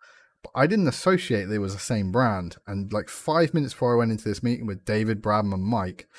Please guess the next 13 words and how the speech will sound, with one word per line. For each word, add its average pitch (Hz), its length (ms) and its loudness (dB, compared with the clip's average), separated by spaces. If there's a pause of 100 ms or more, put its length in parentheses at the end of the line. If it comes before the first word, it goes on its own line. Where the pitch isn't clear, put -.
(880)
I'm, 110 240 0
like, 110 300 0
talking 135 360 2
to - 80 -4
the 101 100 -4
guys. 113 300 2
I'm 104 80 0
like, 95 120 -4
"I'm 113 280 0
gonna 165 160 0
have 135 180 0
this 131 120 -6
conversation. 113 640 -2